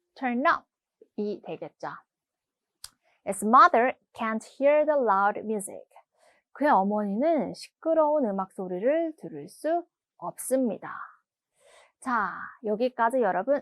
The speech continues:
잘하셨습니다. 지금까지 배운 내용들 같이 읽어보도록 할게요. 제가 먼저 읽고 뒤에 따라 읽으시면 됩니다.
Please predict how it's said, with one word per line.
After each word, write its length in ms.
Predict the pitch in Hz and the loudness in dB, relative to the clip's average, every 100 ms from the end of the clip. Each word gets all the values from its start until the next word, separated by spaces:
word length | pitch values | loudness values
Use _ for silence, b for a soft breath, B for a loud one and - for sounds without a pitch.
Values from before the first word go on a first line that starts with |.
| - | -4
잘하셨습니다. 880 | - 202 226 233 214 190 160 127 - _ b b b _ | -8 0 0 0 -6 -12 -12 -14 -18 _ b b b _
지금까지 1000 | - - 190 220 214 175 170 - 294 320 - | -14 -12 -4 -4 -4 -6 -6 -6 -4 -4 -4
배운 340 | 196 214 226 | -4 -2 -2
내용들 600 | 180 180 196 247 349 - _ | -4 -6 -6 0 0 -2 _
같이 720 | - 156 _ - 240 262 262 - | -16 -16 _ -12 -6 -6 -6 -2
읽어보도록 760 | 208 214 294 277 254 240 226 | 0 6 6 6 2 2 0
할게요. 480 | 269 254 - 135 80 _ _ _ _ | -4 -8 -10 -10 -10 _ _ _ _
제가 260 | - 202 269 | -10 -4 0
먼저 280 | 262 220 254 | 0 0 -2
읽고 580 | 196 - 185 233 370 - _ _ | -2 -4 -2 0 -2 -6 _ _
뒤에 320 | - 196 202 | -6 -4 -4
따라 260 | - 285 302 | -2 -2 0
읽으시면 520 | 220 202 202 220 226 | -2 -2 -4 -8 -10
됩니다. 340 | 208 - - | -12 -14 -18